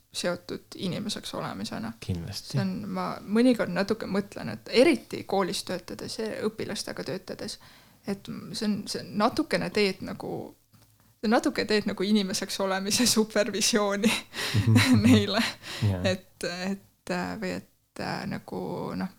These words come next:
Speaker 1: jagad ka ikkagi kogemust natuke, sest, äh, ja,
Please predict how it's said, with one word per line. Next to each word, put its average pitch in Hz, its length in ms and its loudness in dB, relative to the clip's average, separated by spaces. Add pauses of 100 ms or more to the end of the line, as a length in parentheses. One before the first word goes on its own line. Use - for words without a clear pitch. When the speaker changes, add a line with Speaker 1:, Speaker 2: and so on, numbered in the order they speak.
(300)
Speaker 1:
jagad 196 540 0
ka 196 260 -2
ikkagi 214 360 -10
kogemust - 920 -6
natuke, 202 420 -10
sest, - 680 -12
äh, - 320 -8 (1000)
ja, 190 300 0